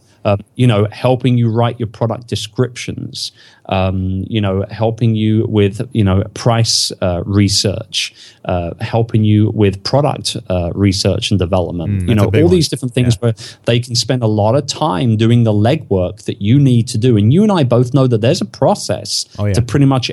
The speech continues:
Speaker 1: everything.
Speaker 2: Oh, yeah.
Speaker 1: You put that process down in black and white, or you put that process in a video training document or whatever,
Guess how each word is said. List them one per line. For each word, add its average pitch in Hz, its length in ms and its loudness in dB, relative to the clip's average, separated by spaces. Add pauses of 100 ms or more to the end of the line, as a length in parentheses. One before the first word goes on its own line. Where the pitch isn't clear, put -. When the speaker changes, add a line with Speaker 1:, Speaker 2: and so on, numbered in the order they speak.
Speaker 1:
everything. 110 680 -4
Speaker 2:
Oh, 95 100 -4
yeah. 90 200 -4
Speaker 1:
You 107 100 0
put 196 240 -4
that 101 180 -4
process - 480 -2
down 135 320 -2
in 113 100 0
black 104 300 -2
and 156 160 0
white, 104 340 -2
or 104 120 0
you 95 100 0
put 151 220 -4
that - 160 -2
process 131 560 -2 (100)
in 110 380 0
a 98 220 0
video 113 420 4
training 120 440 2
document 117 560 2
or 113 140 0
whatever, 101 500 0